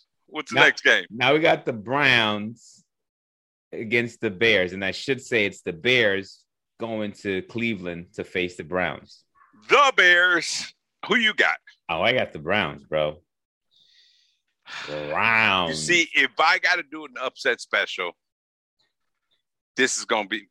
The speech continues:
Speaker 1: oh, no, you know what? Chicago's Bears quarterback shirt. I'm going with the Browns.
Speaker 2: Okay, <laughs> okay. I, I mean, I was gonna let you
Speaker 1: I, I
Speaker 2: walk
Speaker 1: just,
Speaker 2: right
Speaker 1: I
Speaker 2: into
Speaker 1: ju-, I
Speaker 2: that
Speaker 1: just
Speaker 2: one.
Speaker 1: remembered. No, I,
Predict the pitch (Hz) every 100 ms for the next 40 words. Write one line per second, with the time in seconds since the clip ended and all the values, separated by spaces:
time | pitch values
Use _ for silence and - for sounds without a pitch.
0 | - 110 139 110 110 113 160 175 185 -
1 | 107 131 151 147 95 120 113 - 120 101
2 | 92 85 - 90 101 110 101 90 - 92
3 | 82 - - 101 110 110 - _ - 127
4 | - 143 139 107 87 95 107 92 101 104
5 | 92 107 120 107 117 120 120 123 123 101
6 | 151 135 135 131 123 151 113 139 143 151
7 | 143 139 135 123 131 147 147